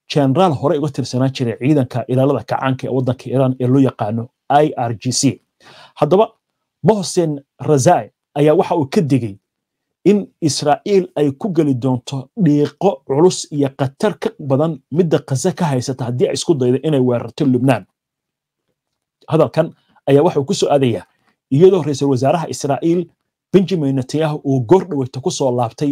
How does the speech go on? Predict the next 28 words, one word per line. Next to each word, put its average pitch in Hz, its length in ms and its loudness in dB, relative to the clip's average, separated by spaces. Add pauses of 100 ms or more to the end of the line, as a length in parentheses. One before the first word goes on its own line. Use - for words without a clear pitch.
Israa'iil, 156 500 -2
isla 131 200 -4
markaasna 156 400 -2
la 123 120 -2
sheegay 110 340 -6 (460)
in 233 160 0
isla 135 360 -2
markii 185 340 -2
airportka 143 460 2
uu 127 40 -2
ka 170 100 -4
soo 131 200 -2
degay 110 280 -6 (440)
inuu 165 180 2
u - 60 2
kici - 300 -8
timay 143 260 -2
xarunta 160 440 -4
wasaaradda 127 420 -2
gaashaandhigga 123 640 -4 (380)
oo 135 120 0
imikana 156 520 0
kulan 165 300 2
uu 131 120 -2
kula 151 180 -2
leeyahay 110 400 -2 (360)
wasiirka 143 340 4
gaashaandhigga, 127 600 -4